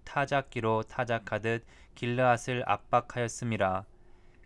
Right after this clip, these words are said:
내가 하사엘의 집에 불을 보내리니 벤하닷의 궁궐들을 사르리라. 내가 다메섹의 빗장을 꺾으며 아웬 골짜기에서 그 주민들을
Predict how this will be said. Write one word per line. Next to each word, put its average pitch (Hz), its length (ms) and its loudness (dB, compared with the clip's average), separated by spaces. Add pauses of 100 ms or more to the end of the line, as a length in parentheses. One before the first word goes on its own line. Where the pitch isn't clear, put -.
(400)
내가 127 460 4
하사엘의 139 720 2
집에 113 540 0 (100)
불을 131 340 2
보내리니 107 680 0 (720)
벤하닷의 127 800 2
궁궐들을 117 680 0
사르리라. 104 760 -2 (920)
내가 117 460 4
다메섹의 123 680 0
빗장을 131 580 0
꺾으며 110 760 0
아웬 110 380 0
골짜기에서 110 880 -2 (240)
그 127 220 -4
주민들을 127 800 -2